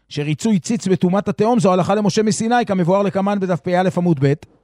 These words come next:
והכלל הוא שאין למדים קל וחומר מההלכה, מההלכה למשה מסיני. וממשיך רבא בראייתו, ובמה יסקינן? במה עוסק הדין הזה שלא הותרה טומאת התאום של שרץ? הנה, אם האם נאמר שהוא עוסק בבעלים שנטמא בשרץ, עדיין יש להמשיך ולברר.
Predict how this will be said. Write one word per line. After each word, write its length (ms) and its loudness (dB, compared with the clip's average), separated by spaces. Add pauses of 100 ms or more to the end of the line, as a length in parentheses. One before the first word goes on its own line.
(840)
והכלל 420 2
הוא 80 4
שאין 220 0
למדים 300 0
קל 200 0
וחומר 320 2
מההלכה, 420 2 (600)
מההלכה 360 0
למשה 300 2
מסיני. 320 0 (680)
וממשיך 500 2
רבא 220 2
בראייתו, 680 2 (140)
ובמה 280 2
יסקינן? 520 0 (400)
במה 200 0
עוסק 320 0
הדין 220 0
הזה 160 -2
שלא 180 0
הותרה 300 2
טומאת 300 0
התאום 300 0
של 160 0
שרץ? 400 -2
הנה, 160 -2
אם 140 0
האם 200 -2
נאמר 220 0
שהוא 180 -2
עוסק 280 -4
בבעלים 440 2
שנטמא 400 -4
בשרץ, 720 -2 (540)
עדיין 340 -2
יש 140 -2
להמשיך 320 -2
ולברר. 480 0